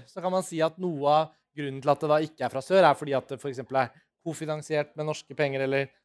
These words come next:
dansk-svensk regissør og så videre. Men, ehm, jeg tror også at programmet, når publikum møter det, vil i år bære veldig preg av variasjon, da. At det er en ganske sånn stor, eh, vifte som brettes ut.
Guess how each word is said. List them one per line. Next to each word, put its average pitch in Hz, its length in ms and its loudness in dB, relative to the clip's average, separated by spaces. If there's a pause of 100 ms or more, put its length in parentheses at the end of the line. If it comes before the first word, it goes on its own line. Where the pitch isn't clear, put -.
(140)
dansk-svensk 139 760 0
regissør 135 460 -2
og 127 40 -8
så - 80 -18
videre. 135 320 -2 (360)
Men, 147 300 -2
ehm, 147 400 2 (840)
jeg 165 80 -6
tror 202 220 4
også 185 160 6
at - 200 -2 (480)
programmet, 156 640 2
når 170 120 -2
publikum 151 460 -6
møter 139 400 2
det, 180 200 4
vil 147 400 -2
i 170 100 -2
år 151 300 2 (320)
bære 160 240 6
veldig 151 140 -8
preg 139 280 4
av 123 140 0
variasjon, 147 600 -4
da. 123 100 -2 (380)
At 135 100 -14
det 151 100 2
er 139 140 6
en 143 140 -2
ganske 139 160 -12
sånn 156 180 -14
stor, 151 600 -8 (360)
eh, 139 260 4
vifte - 500 -8
som 160 140 -6
brettes 160 380 0
ut. 208 280 -2